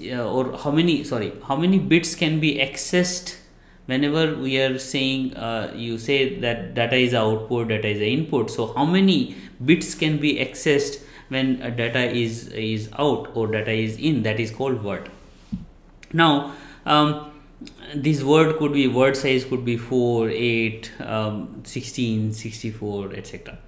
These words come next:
Now, um, although word size could be more than a byte, but sometimes memories could be byte addressable.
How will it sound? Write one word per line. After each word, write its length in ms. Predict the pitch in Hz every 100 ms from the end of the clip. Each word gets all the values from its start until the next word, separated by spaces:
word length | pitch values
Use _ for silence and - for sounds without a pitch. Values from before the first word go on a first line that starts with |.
| - - - - - - -
Now, 360 | 147 147 147 - -
um, 480 | 127 131 131 - - -
although 640 | - 165 202 214 170 113 120
word 300 | 135 175 180
size 320 | 180 175 175
could 160 | 170
be 80 | 170
more 320 | 151 131 151
than 180 | 165 175
a 80 | 175
byte, 540 | 135 135 196 254 - - - - - - - - - -
but 260 | 143 147
sometimes 840 | - 156 180 196 233 247 277 269 -
memories 520 | 151 156 160 180 170
could 280 | - 143 127
be 400 | 147 190 - 123 113
byte 500 | 117 120 131 135 -
addressable. 680 | 110 104 104 104 104 90 78